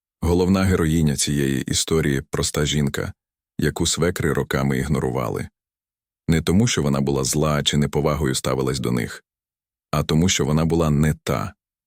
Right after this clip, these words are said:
не з того кола, не з тієї сім'ї, не з їхніх мрій. А тепер уяви, вони навіть запрошували колишню дівчину їхнього сина, ту, що колись була ідеальною,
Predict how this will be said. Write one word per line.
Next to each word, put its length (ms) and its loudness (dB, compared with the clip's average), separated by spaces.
не 120 2
з 80 -4
того 260 2
кола, 500 -2
не 100 2
з 80 -2
тієї 380 0
сім'ї, 640 -2
не 120 2
з 100 0
їхніх 380 -2
мрій. 440 -2
А 100 0
тепер 340 -2
уяви, 440 0
вони 240 4
навіть 240 2
запрошували 680 0
колишню 440 -2
дівчину 440 -2
їхнього 440 -2
сина, 400 -4
ту, 180 2
що 200 -2
колись 300 0
була 320 0
ідеальною, 720 -2